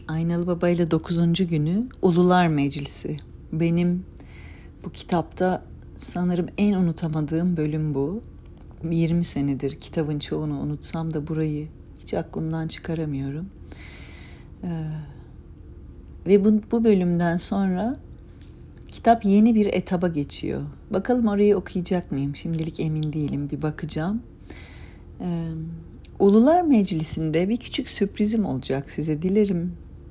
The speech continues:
rahatsız olmazsınız, seversiniz. Çünkü sevdiğim bir şarkı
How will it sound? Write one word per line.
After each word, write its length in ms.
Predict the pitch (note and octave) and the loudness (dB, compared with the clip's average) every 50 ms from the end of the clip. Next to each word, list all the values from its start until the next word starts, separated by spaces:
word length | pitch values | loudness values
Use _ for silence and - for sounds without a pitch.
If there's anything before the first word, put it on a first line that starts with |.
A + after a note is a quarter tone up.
| - - - - - - | -20 -20 -18 -18 -12 -8
rahatsız 460 | F3 E3 E3+ F3+ E3+ - - - F3 F3 | -6 -4 -4 -4 -4 -6 -8 -6 -4 -2
olmazsınız, 640 | D#3+ D#3+ D#3+ E3 E3 F3 D#3+ - - - D#3+ D3+ | -2 -2 -2 -2 -2 -4 -4 -6 -8 -8 -8 -8
seversiniz. 880 | - - - - D#3+ D3 D3+ D#3+ E3 E3 - - - D3 D#3+ G3+ A3 - - - - - - - - - - | -8 -8 -8 -6 -4 -4 -2 -2 -2 -4 -4 -6 -6 -4 -2 -2 -2 -4 -8 -16 -18 -18 -18 -18 -18 -16 -10
Çünkü 260 | - - G#3+ A3 B3 | -2 2 2 2 2
sevdiğim 640 | A3 - - G#3 G#3 G#3 G#3 G3+ B3 B3 B3+ B3+ A#3 | 2 2 6 8 8 8 6 4 2 2 4 4 2
bir 40 | G#3 | 2
şarkı 600 | - - - G3+ F#3+ F#3+ F#3+ - - - G#3 G3+ | 0 -2 -2 0 0 0 -2 -4 -2 -2 -2 -2